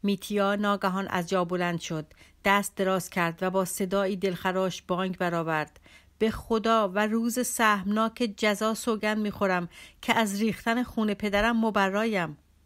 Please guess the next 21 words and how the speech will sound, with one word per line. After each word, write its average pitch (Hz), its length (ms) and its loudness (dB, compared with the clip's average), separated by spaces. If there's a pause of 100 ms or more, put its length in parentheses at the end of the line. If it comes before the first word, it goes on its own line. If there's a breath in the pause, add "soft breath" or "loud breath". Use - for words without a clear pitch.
(500 soft breath)
کاتیا، 247 560 2
میبخشمت. 185 880 -2 (600 soft breath)
برادران، 214 760 2
دوستان، 226 680 0 (400 soft breath)
بر 226 140 6
حال 247 400 0
زن 226 220 0
دیگر 220 540 0
رحمت 247 440 2
آورید.» 190 520 -2 (840 soft breath)
دیگر 220 320 2
نتوانست 185 720 -2
به 175 80 -4
گفته 170 380 -2
ادامه 165 340 -2
دهد 160 400 -4 (340 loud breath)
و 202 80 2
چنان 208 460 0
در 247 140 2
فغان 185 460 -2
آمد 160 360 -2